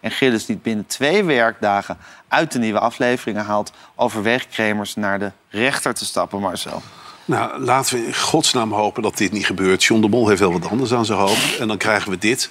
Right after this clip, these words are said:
Speaker 2: dat misschien Massa is Kassa, een van mijn favoriete series, die sympathieke Peter Gillis, dat dat van de beeldbuis, eh, verdwijnt.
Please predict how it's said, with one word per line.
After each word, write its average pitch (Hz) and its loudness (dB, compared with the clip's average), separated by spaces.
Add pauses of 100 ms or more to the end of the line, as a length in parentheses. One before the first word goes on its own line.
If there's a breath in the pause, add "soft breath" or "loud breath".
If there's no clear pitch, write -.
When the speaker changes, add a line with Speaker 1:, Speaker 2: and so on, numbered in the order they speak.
Speaker 2:
dat 98 -2
misschien 104 0
Massa 107 2
is 85 -6
Kassa, 104 0
een 90 -4
van 98 0
mijn 90 -4
favoriete 101 -2
series, 92 0
die 104 -8
sympathieke 101 -2
Peter 90 -2
Gillis, 98 2 (380 loud breath)
dat 123 -2
dat 120 0
van 113 -2
de 110 -2
beeldbuis, 92 0
eh, 98 0 (180)
verdwijnt. - -2